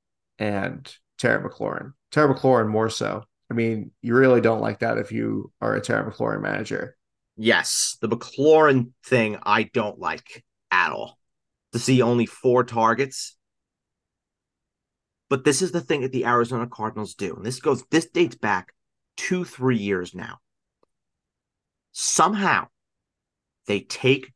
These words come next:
Speaker 2: number one receivers out of the game. How they do it,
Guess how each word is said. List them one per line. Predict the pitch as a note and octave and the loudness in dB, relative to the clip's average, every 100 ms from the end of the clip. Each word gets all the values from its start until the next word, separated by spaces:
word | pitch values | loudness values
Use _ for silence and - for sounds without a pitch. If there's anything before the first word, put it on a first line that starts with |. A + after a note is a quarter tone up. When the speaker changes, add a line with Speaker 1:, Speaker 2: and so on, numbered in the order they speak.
| _ | _
Speaker 2:
number | G#2+ A2+ D3+ | -2 0 2
one | E3+ F#3 F#3+ | 2 0 0
receivers | G3 - F3+ C3 G2+ F2+ - _ _ _ _ _ | -2 -4 -4 -4 -4 -6 -12 _ _ _ _ _
out | F#2 C#3+ | 0 0
of | - - | -2 -4
the | |
game. | G2+ F2 C3 - _ _ _ _ - - - | -8 -8 -10 -20 _ _ _ _ -20 -18 4
How | C#3 G#3+ | 6 6
they | B3+ C4 | 4 6
do | A#3+ B3 | 6 6
it, | A#3 | 4